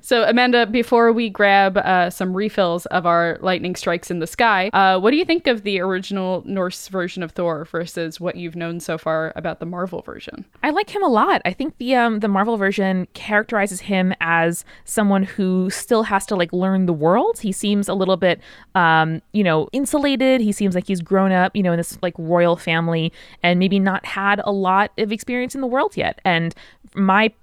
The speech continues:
Speaker 2: perception of that character's growth is, you know, discovering things, starting to care about things, making decisions for himself and deciding where his own values lie.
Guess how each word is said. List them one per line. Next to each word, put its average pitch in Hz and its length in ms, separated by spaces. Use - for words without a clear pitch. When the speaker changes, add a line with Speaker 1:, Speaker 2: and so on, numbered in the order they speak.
Speaker 2:
perception 202 580
of 165 120
that - 200
character's 180 400
growth 175 420
is, 160 320
you 202 100
know, 165 160
discovering 247 480
things, 226 320
starting 214 380
to - 100
care 254 300
about 214 260
things, 202 260
making 196 220
decisions 190 400
for 196 140
himself 196 520
and 208 80
deciding 175 380
where 175 100
his 175 120
own 170 200
values 156 400
lie. 139 300